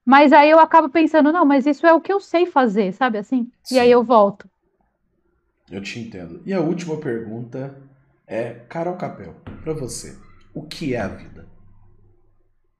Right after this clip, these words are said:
Speaker 1: É a vida?
Speaker 2: É. O que é a vida?
Speaker 1: Eu acho que é um, é um conjunto de frustrações e tentativas de resolução dessas frustrações. A pessoa que não sabe se frustrar,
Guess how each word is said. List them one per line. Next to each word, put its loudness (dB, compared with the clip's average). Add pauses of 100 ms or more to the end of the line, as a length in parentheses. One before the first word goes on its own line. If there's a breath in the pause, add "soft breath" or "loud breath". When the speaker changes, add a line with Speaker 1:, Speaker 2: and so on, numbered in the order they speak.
(180)
Speaker 1:
É 2
a 6
vida? -2 (240)
Speaker 2:
É. -16 (680)
O -20
que -12
é -6
a -6
vida? -8
Speaker 1:
Eu 6
acho 4
que -2
é 4
um, 2 (220)
é 2
um 4
conjunto 0 (100)
de 0
frustrações -2 (180)
e 0
tentativas 0
de 0
resolução 2
dessas -2
frustrações. -6 (400)
A 2
pessoa 4
que -2
não 4
sabe 2
se -4
frustrar, 0